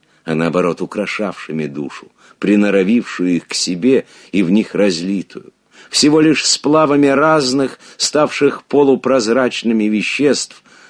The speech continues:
напластование которых ещё ярче преломляло центральный пленённый луч, проходивший сквозь них, расширяло, обогащало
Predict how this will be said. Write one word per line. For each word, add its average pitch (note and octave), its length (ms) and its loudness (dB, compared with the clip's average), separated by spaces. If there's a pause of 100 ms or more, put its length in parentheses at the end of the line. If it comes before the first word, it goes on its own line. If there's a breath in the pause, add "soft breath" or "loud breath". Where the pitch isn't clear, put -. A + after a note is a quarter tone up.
напластование G#2 1040 0
которых F2+ 500 -2
ещё F#2 300 -2
ярче F#2 560 -2
преломляло D#2+ 680 -4
центральный D#2+ 760 -6
пленённый D#2+ 680 -4
луч, G2 420 -2 (300 loud breath)
проходивший D#2 720 -4
сквозь - 420 -8
них, C#2 220 -10 (240 loud breath)
расширяло, F#2+ 840 0
обогащало E2+ 880 -2